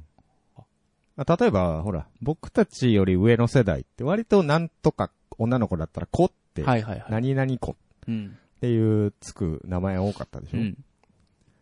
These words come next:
Speaker 1: で、もっと上の世代になると、うちのじいさんばあさんぐらいの世代になると、
Speaker 2: はい。
Speaker 1: カタカナだったりするんですよ。
Speaker 2: はいはいはいはいはい。
Speaker 1: 名前が。
Speaker 2: わかります、わかります。
Speaker 1: ええ。で、世代によってそういう特徴ってある程度あるじゃないですか。
Speaker 2: うん。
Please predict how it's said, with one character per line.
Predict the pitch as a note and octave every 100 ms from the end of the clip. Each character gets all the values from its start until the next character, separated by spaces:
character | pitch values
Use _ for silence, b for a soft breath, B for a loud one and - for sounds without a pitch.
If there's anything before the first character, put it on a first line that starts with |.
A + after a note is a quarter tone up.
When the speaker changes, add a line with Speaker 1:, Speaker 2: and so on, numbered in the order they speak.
| _ _
Speaker 1:
で、 | C3 B2+ A#2+ A#2+ A#2+
も | G3
っ | -
と | A#2 G#2
上 | G#2 G2
の | G2+
世 | - F2+
代 | F#2+ D2
に | D2+
な | C#2+
る | C2+
と、 | - F2
う |
ち | - -
の | B2+
じ | B2 D#3+
い | D#3
さ | - E3
ん | C#3
ば | D#3
あ |
さ | D#3+ D3+
ん |
ぐ | D3+
ら | G2
い |
の | D#2
世 | F#2+
代 | D#2 D#2
に |
な | D2
る | D2+
と、 | - E2+ D#2
Speaker 2:
は | C3 B2
い。 |
Speaker 1:
カ | F#3
タ | -
カ | A3+ B3+
ナ | A#2+
だ | F2
っ |
た | - -
り | -
す | D#3
る | C2+
ん |
で | -
す | - -
よ。 | D2 -
Speaker 2:
は | - C#3
い |
は | G2+
い |
は | G#2
い |
は | F2+
い | E2+
は |
い。 |
Speaker 1:
名 | D#2+ E2+
前 | - -
が。 | - - _ _ _ _ _ _ _ _ _ _ _ _ _ _
Speaker 2:
わ | A2+
か | A2+
り | G#2
ま | G2
す、 | -
わ | F#2
か | -
り | -
ま | -
す。 | _
Speaker 1:
え |
え。 | E3
で、 |
世 | - A#3
代 | C4 E4
に | E4+
よ | E4
っ |
て | C#4
そ | -
う | A#3
い |
う |
特 | A3+ -
徴 | - G#3
っ |
て | -
あ | E3 F3+
る | G3+
程 | G#3
度 | D#2
あ | F3+
る | D2+
じ | D2
ゃ |
な | C2
い | B1+
で | B2
す | A2
か。 |
Speaker 2:
う |
ん。 | E2+